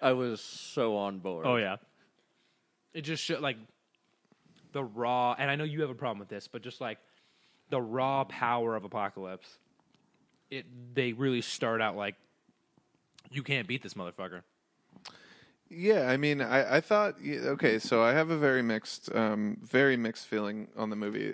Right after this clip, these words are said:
Speaker 3: On one hand, I really enjoyed it as a character piece, you know what I mean? I feel like it really does a lot of the characters justice, and there's great character moments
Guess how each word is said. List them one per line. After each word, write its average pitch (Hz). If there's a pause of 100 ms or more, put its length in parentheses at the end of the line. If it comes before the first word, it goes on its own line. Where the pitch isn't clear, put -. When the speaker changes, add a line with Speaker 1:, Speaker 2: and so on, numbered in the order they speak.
Speaker 3:
On 127
one 156
hand, 151
I 113
really 120
enjoyed 113
it 110
as 110
a 107
character 107
piece, 131
you 127
know 127
what 131
I 135
mean? 135
I 120
feel 123
like 131
it 110
really 113
does 107
a 110
lot 104
of 107 (600)
the 123
characters 113
justice, -
and 110
there's 107 (320)
great 123
character 113
moments 120